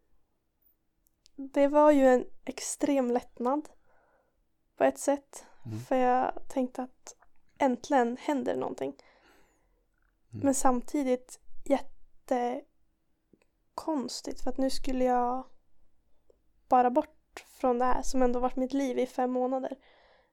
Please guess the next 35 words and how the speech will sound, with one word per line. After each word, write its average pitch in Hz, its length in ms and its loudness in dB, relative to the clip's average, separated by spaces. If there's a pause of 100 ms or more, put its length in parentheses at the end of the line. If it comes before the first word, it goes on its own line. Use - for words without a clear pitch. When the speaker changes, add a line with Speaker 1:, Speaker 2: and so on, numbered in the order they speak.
Speaker 1:
och 269 120 4
lämna 254 360 4
min 247 180 4
värdmamma 240 720 0
och 269 140 -8
min 240 160 -2
värdfamilj - 560 -6 (1200)
på 240 100 -2
en 233 140 0
timme 240 300 -4
och 254 220 0
så - 120 -6
bara - 180 -4 (360)
åka 262 240 -2
därifrån 247 340 -4 (1040)
och 262 120 2
inte 247 180 0
veta 240 200 -4
vad 247 100 -4
som 247 140 -4
ska - 120 -6
hända. - 260 0 (240)
Jag 247 80 -2
visste 254 240 0
Speaker 2:
Mm. 262 100 0
Speaker 1:
inte 262 160 -6
vart 254 200 -2
jag 262 100 0
skulle, 254 520 -2
vem 262 160 0
jag 254 100 0
skulle 254 240 -6
bo 262 300 -4
hos, - 340 -10
vil-, 262 180 -8